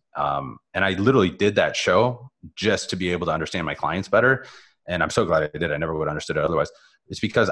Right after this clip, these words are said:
I went from looking what I deemed to be the best I've ever looked, uh, physically, to anything after that was shit.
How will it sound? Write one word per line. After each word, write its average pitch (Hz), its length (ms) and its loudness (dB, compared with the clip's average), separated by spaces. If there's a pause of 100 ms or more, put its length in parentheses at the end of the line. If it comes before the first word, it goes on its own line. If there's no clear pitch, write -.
I 85 60 -6
went 117 160 -2
from 87 160 -2
looking 98 260 0
what 87 140 4
I 87 180 2
deemed 90 280 -2
to 78 60 -10
be 82 240 -8
the 82 160 -4
best 92 300 2
I've 85 100 2
ever 101 160 4
looked, - 380 0 (480)
uh, 76 280 2 (240)
physically, 117 600 0 (220)
to 92 420 2 (240)
anything 135 680 2
after 120 300 -2
that 175 360 2
was 85 300 -8
shit. - 340 2